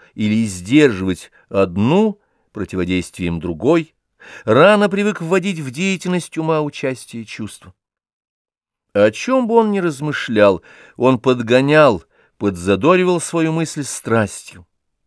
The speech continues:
С помощью такого самовнушения он был способен разгорячить свою голову до отважных и высоких помыслов, раскалить свою речь до блестящего красноречия, и тогда с его языка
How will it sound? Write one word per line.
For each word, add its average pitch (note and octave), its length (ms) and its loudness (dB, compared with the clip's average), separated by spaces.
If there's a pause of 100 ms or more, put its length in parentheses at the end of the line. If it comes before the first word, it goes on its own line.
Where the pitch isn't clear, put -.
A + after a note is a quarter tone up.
(580)
С - 160 -16
помощью G#3+ 500 0
такого F3 320 0
самовнушения C3+ 1080 0 (260)
он G3+ 260 2
был F#3+ 220 -2
способен D#3+ 760 0 (200)
разгорячить A#2+ 800 0
свою E3 380 -4
голову G#2+ 520 -2 (160)
до F#2+ 300 2
отважных F3+ 760 0
и - 20 -6
высоких F3 520 -6
помыслов, A2 720 -6 (280)
раскалить E3 640 0
свою G3 360 -4
речь C#3 320 -2
до G#2 140 0
блестящего F#3+ 800 -2
красноречия, C3 800 -6 (300)
и G#2 160 -2
тогда B2+ 640 4
с - 140 -14
его F#2+ 240 -4
языка F2+ 720 0